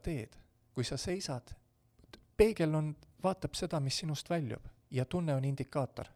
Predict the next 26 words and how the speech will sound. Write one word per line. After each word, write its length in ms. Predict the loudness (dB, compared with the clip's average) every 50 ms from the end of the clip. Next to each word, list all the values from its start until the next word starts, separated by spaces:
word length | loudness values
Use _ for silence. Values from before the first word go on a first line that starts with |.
| _ _ _ -2
veel 160 | -2 -2 -2 -2
kord, 280 | -6 -10 -12 -10 -6 -4
on 160 | -2 -2 -2
ju. 60 | -4 -8 -10
See 140 | -6 -4
on 60 | -2 -2
mehaaniline 520 | 0 0 0 0 0 2 0 0 -2 -2
protsess, 440 | -2 -2 -4 -4 -4 -8 -8 -6 -4
see 80 | -2
ei 60 | -2 -2
ole 120 | -2 -2
mingi 220 | -4 -4 -4 -4
esoteerika 680 | -4 -4 -6 -6 -4 -2 -2 -2 -2 -4 -6 -12 -12 -12
või 80 | -10 -10 -10
mingi 140 | -12 -12 -10
selline 280 | -8 -8 -6 -6 -6 -8
asi, 160 | -8 -8 -8
see 100 | -6 -6
on 60 | -6
füüsika. 480 | -4 -4 -4 -4 -4 -10 -12 -16 -18 -18 -18 -20 -20 -20 -20 -20 -20 -20 -20 -20 -20 -20 -20 -20 -20 _ -10
Sinu 220 | -6 -4 -4 -4
tunne 300 | -2 -4 -4 -2 0 -2
on 100 | -2 0
lihtsalt 300 | -2 -4 -4 -6 -10 -8 -4
füüsi-, 600 | -2 -2 -2 -2 -4 -6 -6 -8 -10 -12 -10 -4
keha 260 | -2 0 0 0 0